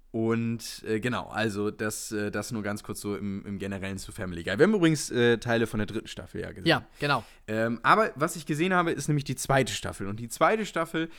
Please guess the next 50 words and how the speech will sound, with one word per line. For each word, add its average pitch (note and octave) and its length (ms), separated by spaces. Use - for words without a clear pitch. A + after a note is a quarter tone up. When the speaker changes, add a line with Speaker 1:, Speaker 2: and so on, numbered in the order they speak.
Speaker 1:
ähm, B2+ 280
fand B2+ 200
ich - 120
auf G#2 100
jeden A#2+ 260
Fall G#2+ 180
deutlich G#2 440
besser F#2 260
als - 200
die D#2 120
erste F2 320
Speaker 2:
Stimmt, D#3 220
Speaker 1:
Staffel. C3+ 140
Speaker 2:
du - 20
hattest D3 240
bei D3 80
der C#3 120
ersten C#3+ 580
ein C3+ 40
paar D#3+ 220
Sachen D#3 280
aufgezählt, D3 680
die D3+ 80
dann C#3 160
noch C3+ 180
am C#3 140
Schwächeln D3+ 460
Speaker 1:
Ja. - 120
Speaker 2:
waren C#3 360
und C3 180
dass C3 160
die C3+ 160
Serie C#3+ 560
noch C#3+ 100
nicht F3 200
so F3+ 80
richtig E3 540
sich D#3 300
gefunden F#3 540
hatte E3 200
und D3+ 60
noch D3+ 100
nicht E3+ 140
so - 100
hundertprozentig D#3 540
wusste, D#3 300
was C#3+ 120
sie D3+ 80
machen D3+ 300
wollte. B2+ 420